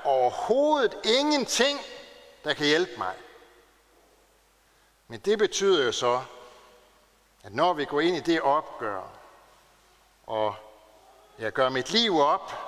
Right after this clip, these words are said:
hvordan det forholder sig den dag, hvor regnskabet skal gøres op, så må jeg for det tredje, med min skyld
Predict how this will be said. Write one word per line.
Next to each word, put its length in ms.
hvordan 320
det 120
forholder 400
sig 200
den 160
dag, 180
hvor 100
regnskabet 640
skal 240
gøres 280
op, 200
så 280
må 240
jeg 180
for 160
det 160
tredje, 560
med 80
min 120
skyld 360